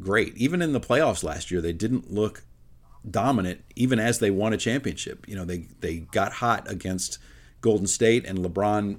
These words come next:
raised it to another level, and that's always, always gonna be a challenge when you get to the playoffs, because LeBron does have that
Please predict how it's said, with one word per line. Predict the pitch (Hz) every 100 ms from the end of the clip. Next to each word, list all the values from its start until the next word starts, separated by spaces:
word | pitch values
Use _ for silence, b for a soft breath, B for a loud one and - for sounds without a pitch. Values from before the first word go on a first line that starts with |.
| -
raised | 117 104 107 104
it |
to | - 101
another | 95 92
level, | 90 110 113 98
and | 95
that's | 98 -
always, | 101 113 117 110 110 - b b b b b b b - - - - - - - - -
always | 120 147 151 135
gonna | 151 127
be | 135
a | 127 120
challenge | - 139 135 98 95 -
when | - 107
you | 104
get | 101 107
to |
the | 101
playoffs, | - 139 90 90 -
because | 95 - 95
LeBron | 92 87 98 104 104 95
does | 101 120
have | 113 113 104
that | 101 92 92